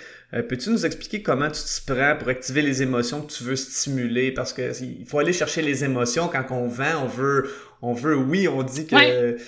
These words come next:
Speaker 1: les, on dit que c'est les émotions qui vendent puis que c'est le rationnel qui par la suite, euh, explique pourquoi ou, ou,
Speaker 2: Ouais,
Speaker 1: ou
Speaker 2: totalement.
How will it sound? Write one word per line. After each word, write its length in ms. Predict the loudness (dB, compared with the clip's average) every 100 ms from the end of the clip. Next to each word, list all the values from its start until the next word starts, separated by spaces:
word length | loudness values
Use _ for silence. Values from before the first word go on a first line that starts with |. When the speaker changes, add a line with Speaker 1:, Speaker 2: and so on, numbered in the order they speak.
| -18 -20 -8
Speaker 1:
les, 640 | -2 0 4 4 4 2 0
on 100 | 0
dit 100 | 2
que 60 |
c'est 100 | 4
les 160 | 4 4
émotions 380 | 6 4 4 2
qui 140 | 2
vendent 340 | 4 4 4 0
puis 80 |
que 40 | -2
c'est 100 | 0
le 100 | 4
rationnel 560 | 4 4 6 6 6
qui 100 | 2
par 160 | 2 4
la 160 | 4 2
suite, 380 | 2 -2 0
euh, 320 | 2 4 4 2
explique 480 | -2 -2 -2 -4 -4
pourquoi 380 | -6 0 2
ou, 480 | 4 2 -2 -6 -8 -6
ou, 160 | 4
Speaker 2:
Ouais, 140 | 6 6 2
Speaker 1:
ou 100 | -2
Speaker 2:
totalement. 360 | -2 0 0